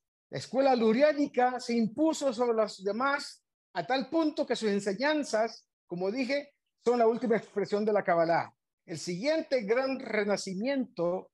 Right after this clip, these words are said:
observado por la Kabbalah tiene lugar en el... Eh, la fundación del movimiento hasídico con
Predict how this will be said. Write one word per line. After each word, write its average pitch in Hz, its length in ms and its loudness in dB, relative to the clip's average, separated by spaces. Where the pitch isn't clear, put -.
observado 175 640 2
por 202 160 2
la 180 120 2
Kabbalah 170 580 2
tiene 254 220 0
lugar 226 560 0
en 175 380 -2
el... 190 400 2
Eh, 160 800 0
la 196 160 0
fundación 226 800 0
del 196 160 0
movimiento 214 600 2
hasídico 226 720 -4
con 294 360 4